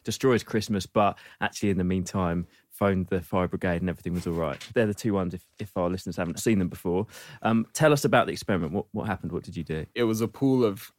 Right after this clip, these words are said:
Speaker 2: I think, about half a dozen Christmas ads from that year, but those are the two sort of, uh, we focused on using the pool as kind of a benchmark of the average for that year. So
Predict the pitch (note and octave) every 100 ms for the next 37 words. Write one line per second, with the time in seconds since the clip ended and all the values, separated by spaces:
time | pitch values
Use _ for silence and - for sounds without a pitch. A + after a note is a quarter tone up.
0 | - G2+ A#2 G2 - - - A2+ G#2 G#2
1 | C3 C3+ C#3 C#3+ D3+ D3 D3+ D3 C#3 D3
2 | C#3+ C#3 C3+ B2+ C#3 C#3+ C3+ G#2 B2 A2+
3 | A2+ G#2+ - A2+ G#2 G2+ G2+ G2 - _
4 | G#2 F2+ G#2 - A2+ - - G2 G2 G2+
5 | G#2 G#2 G2 G#2+ A2 G#2 G2 G2 - G#2
6 | G2+ F#2+ G2 - A2 - C3+ D3 - G#2
7 | F#2 G2 G2 F#2+ A#2 - - G2+ F#2+ -
8 | G#2 B2 _ _ - C3 B2